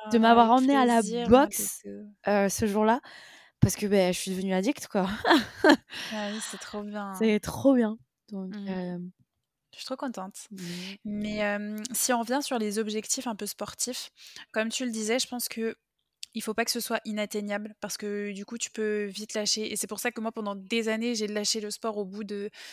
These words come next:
Speaker 2: de deux semaines, un mois, deux mois, parce que franchement, je pense que je me fixais des objectifs inatteignables et surtout, j'étais pressée de les avoir.
Speaker 1: Ouais.
Speaker 2: Sauf que en vrai, là, tu vois, ça va faire,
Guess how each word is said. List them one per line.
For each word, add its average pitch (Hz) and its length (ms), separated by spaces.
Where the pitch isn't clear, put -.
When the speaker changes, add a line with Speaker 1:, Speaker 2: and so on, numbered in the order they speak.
Speaker 2:
de 208 80
deux 214 180
semaines, 220 460
un 202 100
mois, 208 280
deux 208 160
mois, 214 260
parce 233 200
que - 100
franchement, 208 320
je 262 80
pense 233 160
que 220 100
je 196 60
me 196 100
fixais 214 300
des 202 320
objectifs - 440
inatteignables 208 460
et 208 60
surtout, 214 300
j'étais 196 280
pressée 247 540
de 226 100
les 214 160
avoir. 214 260
Speaker 1:
Ouais. 165 300
Speaker 2:
Sauf 220 320
que 240 120
en 214 200
vrai, 214 220
là, 277 120
tu - 120
vois, 262 100
ça 247 120
va 202 140
faire, - 460